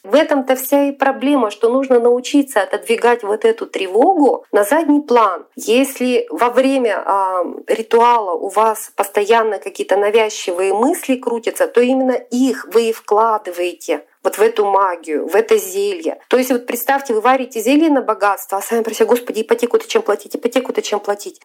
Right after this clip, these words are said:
И в зелье закладывается программа: невозможность заплатить ипотеку, невозможно заплатить ипотеку. И вы будете дальше применять это зелье,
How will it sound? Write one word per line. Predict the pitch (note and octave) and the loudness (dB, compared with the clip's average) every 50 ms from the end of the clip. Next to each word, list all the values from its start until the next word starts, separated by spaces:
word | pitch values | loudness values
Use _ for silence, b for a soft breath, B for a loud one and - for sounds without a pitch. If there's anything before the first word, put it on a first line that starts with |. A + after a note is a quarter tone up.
| _ | _
И | - A3+ | -2 -2
в | G#3 | 0
зелье | G3+ A3 C4 D#4+ D#4+ D4+ C4+ | 0 0 2 4 4 4 2
закладывается | B3 A#3+ A#3+ - C4+ C#4 C4+ B3 A3+ A3 - A3+ A3 | 2 0 0 0 0 0 2 0 -2 -2 -2 -4 -4
программа: | - A3+ A#3 G#3+ A#3+ B3 A3+ G#3 G3 | -2 -2 -2 0 0 0 0 0 -2
невозможность | G3 G3 G#3 A#3 A3 A3+ A#3 A3 A3 G#3 G#3+ A3 A3+ A#3 A3+ G#3+ - G3+ F#3+ F#3+ F3+ - | 0 2 2 4 4 2 0 -2 -2 -2 0 0 0 0 0 -2 -4 -6 -6 -6 -4 -4
заплатить | G3 G3+ - - G3 G3+ G3 - G#3+ G#3 F#3+ - - | -4 -4 -2 -2 -4 -4 -4 -4 -8 -8 -8 -8 -10
ипотеку, | G3 - - F#3+ F#3+ F#3+ - - F#3+ F3+ E3+ - - E3+ E3+ | -6 -2 -2 -2 -2 -4 -4 -4 -2 -2 -2 -4 -6 -8 -4
невозможно | F3+ F#3 F#3+ F#3+ A3 G#3+ F#3+ F#3+ G3+ G3+ G#3 G#3+ G#3 G3 - F#3+ F#3 | -4 -2 0 2 0 0 0 -2 -2 0 0 0 -2 -2 -6 -8 -8
заплатить | F#3 - G3 F#3+ - G3+ G3 G3 - - G3+ F#3 - - | -6 -6 -6 -6 -6 -6 -6 -6 -6 -8 -10 -8 -10 -12
ипотеку. | F#3+ - - F#3+ F#3 - G3+ F#3+ F#3+ - F3+ F3 B B B B B B B B | -8 -6 -6 -6 -4 -2 -2 -2 -2 -2 -4 -4 B B B B B B B B
И | A#3+ B3 A#3+ - - | 0 0 0 0 0
вы | C4 C#4 | 0 0
будете | - - A#3+ A#3 - - - | 2 0 -2 -4 -4 -2 -2
дальше | G#3+ F#3+ A#3+ A#3+ A#3 - - - | 2 2 2 2 0 -4 -8 -6
применять | - - G#3+ G#3+ A3 A3 A3+ G#3 F#3+ - | -2 0 2 2 2 2 0 -2 -4 -6
это | - - - G3 | -6 -4 -4 -4
зелье, | F#3 F3+ G#3 A3+ C4 C#4+ C#4 B3+ A3 F3+ E3 | -2 -2 0 2 2 2 2 2 0 0 -2